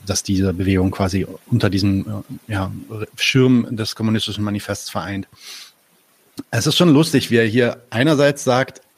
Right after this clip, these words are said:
„Am Ende sind alle gleich.“ Ja, ja, später wird er eigentlich noch drauf eingehen, wie er diese Gleichheit eigentlich total toll fi-, toll findet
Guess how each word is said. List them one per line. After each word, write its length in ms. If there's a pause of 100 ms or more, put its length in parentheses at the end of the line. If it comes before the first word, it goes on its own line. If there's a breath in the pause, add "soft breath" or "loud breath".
(140)
„Am 180
Ende 260
sind 200
alle 180
gleich.“ 580
Ja, 280
ja, 240
später 560
wird 120
er 60
eigentlich 200
noch 100
drauf 200
eingehen, 500
wie 100
er 100
diese 200
Gleichheit 320
eigentlich 200
total 280
toll 220
fi-, 200
toll 220
findet 400